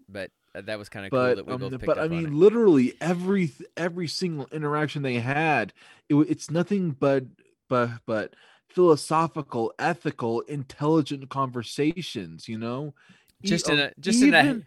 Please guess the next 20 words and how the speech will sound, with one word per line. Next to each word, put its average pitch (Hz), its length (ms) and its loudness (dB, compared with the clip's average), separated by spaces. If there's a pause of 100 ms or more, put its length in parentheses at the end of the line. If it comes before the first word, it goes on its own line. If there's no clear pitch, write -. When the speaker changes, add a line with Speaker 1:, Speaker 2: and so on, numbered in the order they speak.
(600)
Speaker 2:
even 277 580 6
during 240 440 2
that 180 260 4
one 185 460 2
scene, 131 1000 -4
they 160 160 4
were 156 320 4
just, 156 380 -4
Speaker 1:
They're 151 140 6
Speaker 2:
they - 40 8
were 175 40 4
Speaker 1:
having 208 200 4
an 208 60 0
Speaker 2:
talking 220 120 2
Speaker 1:
intellectual 226 340 6
Speaker 2:
about 214 100 2
the 214 60 8
human 214 80 10
Speaker 1:
conversation. 202 520 6
Speaker 2:
existence. 143 540 -6